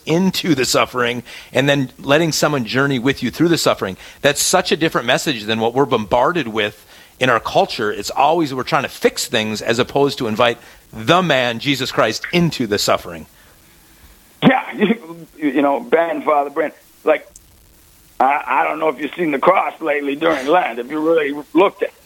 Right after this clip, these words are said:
Speaker 2: He didn't really fix too much, the
Speaker 1: <laughs>
Speaker 2: God the Father.
Speaker 1: Amen.
Speaker 2: He let, he, <laughs> he was like, "Here we go." <laughs> You know, "Here it comes." And when Maria Goretti was getting destroyed, he, he didn't stop that.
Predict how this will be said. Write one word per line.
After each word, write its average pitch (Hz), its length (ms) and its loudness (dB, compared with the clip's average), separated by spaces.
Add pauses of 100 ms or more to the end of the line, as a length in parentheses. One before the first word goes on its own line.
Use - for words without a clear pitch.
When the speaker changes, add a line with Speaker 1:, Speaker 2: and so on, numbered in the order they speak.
(300)
Speaker 2:
He 240 60 6
didn't 320 260 2
really 285 180 0
fix - 340 -6 (120)
too 214 160 -2
much, 156 560 -6 (100)
the 170 260 -2
Speaker 1:
<laughs> 147 80 -2
Speaker 2:
God 190 280 4
the 165 100 -6
Father. 165 480 -2 (320)
Speaker 1:
Amen. 151 360 0
Speaker 2:
He 302 100 4
let, 285 280 -2 (520)
he, 240 80 0
<laughs> 240 400 -2 (200)
he 285 140 4
was 381 240 0
like, 262 340 0 (240)
"Here 294 360 2
we 359 140 2
go." 381 580 0
<laughs> - 120 -12 (440)
You 226 140 2
know, 202 220 -2 (240)
"Here 320 380 2
it 349 160 0
comes." 359 540 -2 (420)
And 226 160 2
when 240 180 2
Maria 247 380 2
Goretti 254 500 0
was 220 200 -14
getting 233 260 -4
destroyed, 247 480 0
he, 196 200 -6 (140)
he 277 140 -2
didn't 311 300 0 (120)
stop 220 380 0
that. 285 260 -6